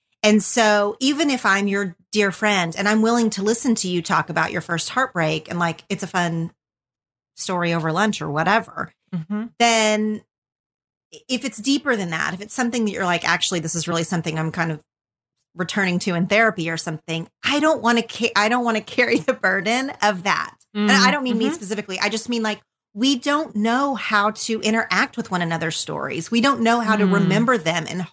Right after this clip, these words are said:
Speaker 1: hold them. And then, you know, a, a year later, when something else comes up, say, "Hey,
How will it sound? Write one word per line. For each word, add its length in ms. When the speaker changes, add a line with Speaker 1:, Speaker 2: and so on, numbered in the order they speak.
Speaker 1:
hold 380
them. 320
And 180
then, 360
you 80
know, 180
a, 240
a 40
year 360
later, 500
when 200
something 340
else 240
comes 260
up, 220
say, 220
"Hey, 680